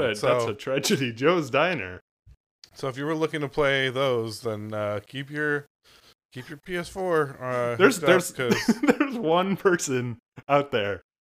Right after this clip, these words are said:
Speaker 1: who saw this list and was like, "God damn it! Those are the only ten games I have. This is so
Speaker 2: He's
Speaker 1: annoying."
Speaker 2: He streams
Speaker 1: What are the
Speaker 2: Dwarver every day
Speaker 1: chances? <laughs>
Speaker 2: to his fucking, to one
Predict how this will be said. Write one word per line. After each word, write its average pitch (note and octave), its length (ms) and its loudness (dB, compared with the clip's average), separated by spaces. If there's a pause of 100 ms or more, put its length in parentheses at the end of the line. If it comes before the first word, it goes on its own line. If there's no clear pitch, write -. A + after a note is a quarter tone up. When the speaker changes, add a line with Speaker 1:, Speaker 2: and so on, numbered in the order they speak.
(140)
Speaker 1:
who C#3+ 60 -4
saw D3 240 6
this C3+ 200 0
list C3 220 -2
and A#2+ 80 -6
was F#2+ 80 -10
like, A2 120 -8 (120)
"God G4 260 6 (180)
damn E4 260 2
it! - 120 -4 (160)
Those C4+ 180 -2
are C#4+ 100 4
the A3+ 100 6
only B3 240 4
ten A#3+ 280 6
games A3+ 240 0
I F3+ 100 4
have. G3+ 540 4
This D3+ 160 -10
is F#3+ 100 -8
so A3 280 0
Speaker 2:
He's G#3 120 -2
Speaker 1:
annoying." F3+ 500 0 (280)
Speaker 2:
He D3+ 120 -6
streams C#3+ 360 -4
Speaker 1:
What A#3+ 140 8
are A#3 120 8
the G3+ 100 6
Speaker 2:
Dwarver C3+ 440 4
every C#3 320 2
day B2+ 360 6
Speaker 1:
chances? B2+ 200 -8
<laughs> - 0 -
Speaker 2:
to B2+ 80 -2
his B2 180 0
fucking, B2 420 -4
to B2 160 -6
one A#2+ 400 -2